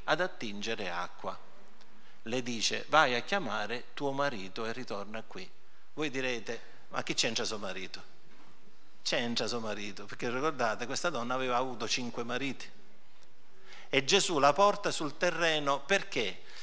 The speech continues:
Siccome Gesù fa il parallelo tra l'acqua del pozzo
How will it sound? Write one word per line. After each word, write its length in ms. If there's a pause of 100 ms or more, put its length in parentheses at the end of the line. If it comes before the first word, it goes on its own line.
(160)
Siccome 340
Gesù 300
fa 180
il 180
parallelo 840
tra 260
l'acqua 520
del 200
pozzo 720